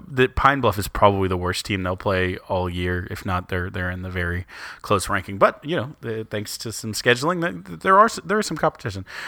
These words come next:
Um, the, the big one for this, besides Trey Mitchell being in double digits, fourteen points on, uh, two of three shooting from deep, which is good that someone could make three-pointers.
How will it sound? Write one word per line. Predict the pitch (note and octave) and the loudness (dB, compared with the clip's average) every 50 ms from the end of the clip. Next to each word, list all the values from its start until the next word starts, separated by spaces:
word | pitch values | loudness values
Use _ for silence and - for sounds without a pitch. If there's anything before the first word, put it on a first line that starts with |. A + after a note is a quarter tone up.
| - - - | -10 -2 4
Um, | - C3 B2+ B2 B2 A#2+ A#2 A#2+ - - | 6 6 8 8 6 6 2 -2 -4 -2
the, | E3 E3+ | -2 2
the | D3+ C#3 D3+ | 4 4 6
big | B2+ D#3 G#3 G3+ | 6 6 6 6
one | G#3+ G3 | 6 4
for | F3+ - D#3 | 4 4 6
this, | C3+ B2+ A#2+ | 6 6 6
besides | - A2+ - - A#2+ A2+ G#2+ | 4 4 4 6 6 6 6
Trey | - - A2 | 4 4 4
Mitchell | G#2 G#2 G#2 - A2 G2+ | 4 4 2 0 0 0
being | G#2 G2+ G2+ | 2 2 2
in | G#2+ G2+ | 2 4
double | G2+ G2+ G#2 B2 | 4 4 4 4
digits, | A#2 A2 G2+ F2+ G2+ A2 - - - - | 2 2 2 2 2 0 -2 -4 -8 -6
fourteen | - G#2+ G2+ F#2+ - G#2+ G2+ F#2+ F#2 | -2 -2 -2 0 0 0 -2 -2 -2
points | - G#2 G2 F#2 - G2 | -2 -2 -2 0 0 2
on, | F#2+ F#2 F#2 F#2 F#2 F#2 G2 | 2 2 0 -2 -4 -6 -6
uh, | - - F#2+ F#2 F2+ F2+ F2+ F#2+ G2+ A2+ | -2 0 2 4 4 4 4 2 0 -2
two | - - - C3+ A#2 | 0 2 4 4 4
of | G#2 G2+ | 4 2
three | - - G#2 G2+ G2+ | 0 0 2 2 2
shooting | - - A#2+ G#2 G#2 G2+ G2 | 2 0 0 0 0 -2 -2
from | - - F#2+ F#2 | -4 -6 -6 -6
deep, | F2 F#2 F2+ - - - | -4 -6 -6 -6 -6 -8
which | G2 - - | -8 -8 -8
is | G#2 - | -8 -6
good | - G#2+ G#2 | -4 -4 -4
that | G2+ F#2 - | -4 -6 -8
someone | - G2 F#2+ F#2+ G2 | -6 -6 -4 -4 -4
could | - G#2 F#2+ | -6 -6 -6
make | G#2 B2 - | -8 -8 -8
three-pointers. | - G2+ F#2+ F2+ - G2 F#2+ F#2+ G#2 C3 C#3 - | -8 -8 -8 -6 -6 -6 -6 -4 -4 -6 -6 -10